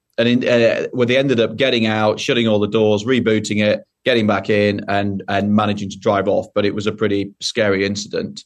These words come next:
And as I said in a tweet, you know, if my family had been in the car, there'd have been a, you know, colossal freak out, or if it happened at sixty-five miles an hour. So we started to, to, we wrote, we wrote the piece up and said, "Look,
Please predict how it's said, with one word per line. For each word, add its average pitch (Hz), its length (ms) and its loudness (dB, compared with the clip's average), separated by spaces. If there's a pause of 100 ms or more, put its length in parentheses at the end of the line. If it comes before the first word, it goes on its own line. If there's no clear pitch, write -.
And 104 160 -4
as 101 200 -4
I 101 80 -2
said 101 260 -2
in 95 100 -2
a 92 60 -8
tweet, 131 400 0 (500)
you 120 80 2
know, 104 260 0
if 101 120 -6
my 101 140 0
family 117 340 0
had 98 120 -2
been 107 160 0
in 101 100 -2
the 98 80 -4
car, 98 340 0
there'd 98 140 0
have 95 80 0
been 98 140 -2
a, 98 100 -2 (140)
you 104 100 -4
know, 95 180 -6
colossal 101 460 -2
freak 101 300 -6
out, 90 200 -10 (360)
or 107 160 2
if 104 80 -4
it 101 80 -2
happened 101 340 -4
at 95 140 0 (480)
sixty-five 95 560 -6
miles 87 200 -8
an 92 80 -10
hour. 92 240 -10 (160)
So 120 420 0 (720)
we 131 120 2
started 190 400 2
to, 139 100 -2
to, - 300 -10 (180)
we 135 120 4
wrote, 135 220 2
we 135 80 4
wrote 151 240 2
the 120 80 -2
piece 117 320 0
up 117 220 2
and 104 120 -6
said, 107 240 0
"Look, 110 240 0